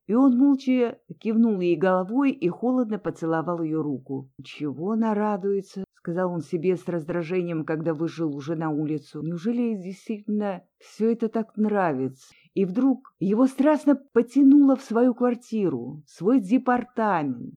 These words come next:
к своим делам и бумагам, к которым он уже столько времени не прикасался,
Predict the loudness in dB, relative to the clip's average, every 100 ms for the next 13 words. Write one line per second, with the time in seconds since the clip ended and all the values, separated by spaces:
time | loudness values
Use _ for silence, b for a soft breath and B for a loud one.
0 | _ -2 2 6 4 4 2 2 2 0
1 | 0 0 2 2 0 -2 -4 -4 -4 0
2 | 4 2 0 -10 _ -2 -2 -2 -4 -2
3 | 0 2 2 4 4 6 6 4 2 -2
4 | -4 -4 -4 -2 0 -2 -6 -14 -14